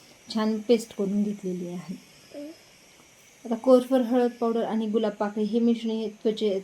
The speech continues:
त्वचेसाठी अत्यंत फायदेशीर आहे. या साबणाच्या वापराने चेहऱ्यावरती नैसर्गिक ग्लो तसेच त्वचा डिहायड्रेट हो-, अ, हायड्रेट होण्या-, होण्यासाठी आणि डाग, डाग तसेच पिंपल कमी हो-, कमी होतात या साबणाच्या युजेसने व त्वचेचा रंग उजळण्यास मदत होते आणि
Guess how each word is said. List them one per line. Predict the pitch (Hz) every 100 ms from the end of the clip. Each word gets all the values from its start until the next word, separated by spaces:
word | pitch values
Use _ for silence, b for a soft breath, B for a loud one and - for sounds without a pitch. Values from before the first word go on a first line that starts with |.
| -
त्वचेसाठी | 214 220 220 220
अत्यंत | 208 208 202 208
फायदेशीर | 208 226 185 196 - 190
आहे. | 185 165 202
या | 220 226
साबणाच्या | 233 214 220 214
वापराने | 214 208 208 196
चेहऱ्यावरती | 202 220 214 190 185 208
नैसर्गिक | 208 202 214 202 202 185
ग्लो | 208 190 - B B - -
तसेच | 226 226 214 -
त्वचा | 220 214 220
डिहायड्रेट | 214 240 220 208 196 214
हो-, | 220
अ, | 190 196 185
हायड्रेट | 180 214 202 247 214
होण्या-, | 226 202 196
होण्यासाठी | 190 208 202 202 190 202
आणि | - 214
डाग, | 220 220 208 214 B B B
डाग | 208 208 196 196
तसेच | 220 214
पिंपल | 208 226 208 226
कमी | 220 220
हो-, | 220 202
कमी | 185 220 214
होतात | 214 214 208 - 202
या | 190
साबणाच्या | 196 175 170 170 185
युजेसने | 175 180 175 196 220
व | 226
त्वचेचा | 214 214 208 208 214
रंग | 208 208
उजळण्यास | 208 196 196 208
मदत | 240 208 190
होते | 202 180 233 277 B
आणि | 208 214